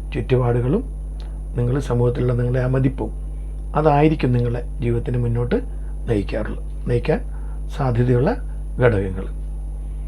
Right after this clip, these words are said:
നമുക്ക് പറയാം ഇന്നയാളുടെ മകനാണ്, മകളാണ് എന്നൊക്കെ പറയാം. പക്ഷെ അവരുടെ ശേഷവും ബാക്കി ആ ഒരു, ഏഹ്, നിങ്ങളെ പറ്റിയുള്ളൊരു പ്രതിച്ഛായ നിലനിർത്തേണ്ടത് നിങ്ങളുടെ, നിങ്ങൾ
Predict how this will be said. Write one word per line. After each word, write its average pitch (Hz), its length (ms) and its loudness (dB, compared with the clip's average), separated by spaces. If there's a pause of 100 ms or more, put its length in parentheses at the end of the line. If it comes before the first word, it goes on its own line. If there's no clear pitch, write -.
(440)
നമുക്ക് 165 220 2
പറയാം 190 360 6 (220)
ഇന്നയാളുടെ 131 420 2
മകനാണ്, 120 440 2 (260)
മകളാണ് 120 380 0
എന്നൊക്കെ 180 280 -2
പറയാം. - 220 -4 (1000)
പക്ഷെ - 200 -6
അവരുടെ 143 240 4 (360)
ശേഷവും 147 500 4
ബാക്കി 127 440 0 (520)
ആ 175 80 8 (140)
ഒരു, 160 140 10 (1000)
ഏഹ്, 113 160 -4 (100)
നിങ്ങളെ 143 200 4
പറ്റിയുള്ളൊരു 143 500 4
പ്രതിച്ഛായ 135 520 0
നിലനിർത്തേണ്ടത് 139 920 0
നിങ്ങളുടെ, 127 260 0 (560)
നിങ്ങൾ 127 180 4